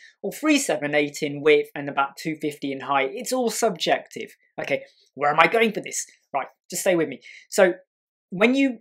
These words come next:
add in an image and it looks okay for your desktop, okay, you might have loaded in one nine twenty, ten eighty, but then when you've actually maybe used that image just in a column,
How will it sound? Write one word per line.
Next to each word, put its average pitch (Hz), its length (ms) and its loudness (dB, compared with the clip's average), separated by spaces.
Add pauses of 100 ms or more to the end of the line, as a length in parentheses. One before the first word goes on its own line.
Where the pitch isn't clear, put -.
add 208 200 8
in 202 100 2
an 190 120 0
image 139 520 -4 (100)
and 165 120 -6
it 156 80 -2
looks 175 200 -4
okay 175 360 2
for 165 140 -8
your 151 120 0
desktop, 143 600 0 (140)
okay, 139 380 -2 (1500)
you 175 120 6
might 240 180 8
have 254 100 6
loaded 220 240 10
in 190 140 6
one 185 220 4
nine 185 180 4
twenty, 160 340 0
ten 156 240 -2
eighty, 151 560 -4
but 165 120 -2
then 165 180 2
when 226 220 4
you've 262 160 2
actually 190 680 0
maybe 175 400 0
used 175 380 -2
that 165 200 2
image 156 380 -4
just - 280 2
in 175 100 -2
a 160 60 0
column, 135 560 0